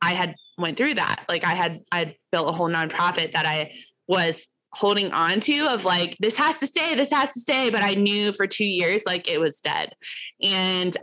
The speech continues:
I, it was hard to let go of. And so anyways, I would, I'd reach out from time to time and be like,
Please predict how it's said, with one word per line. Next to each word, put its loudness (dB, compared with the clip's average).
I, 2
it 0
was 2
hard 2
to -2
let 0
go 2
of. -2
And -2
so 0
anyways, 0
I 2
would, -6
I'd 2
reach 2
out 2
from 2
time 0
to -2
time 0
and 0
be 0
like, 0